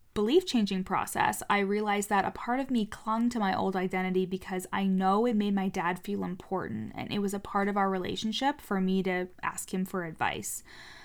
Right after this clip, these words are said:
A subconscious part of me didn't want me to let this go because I was getting something from my old identity,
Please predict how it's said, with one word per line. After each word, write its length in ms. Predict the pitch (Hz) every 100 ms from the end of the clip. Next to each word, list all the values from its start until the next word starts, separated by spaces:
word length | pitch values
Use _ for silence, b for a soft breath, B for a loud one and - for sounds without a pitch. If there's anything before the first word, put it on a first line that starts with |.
| B
A 80 | 226
subconscious 580 | - 208 - 247 349 349
part 240 | - 202
of 100 | 208
me 160 | 226 208
didn't 380 | 214 196 240 202
want 280 | 190 190
me 120 | 202 196
to 120 | 202
let 240 | 185 185
this 200 | 190 185
go 440 | - 202 240 - -
because 260 | 202 208
I 80 | 214
was 180 | 214 190
getting 340 | 196 233 330
something 340 | 359 220 196 196
from 140 | 202
my 160 | 190 190
old 220 | - 196
identity, 840 | 196 185 185 202 208 208 - 208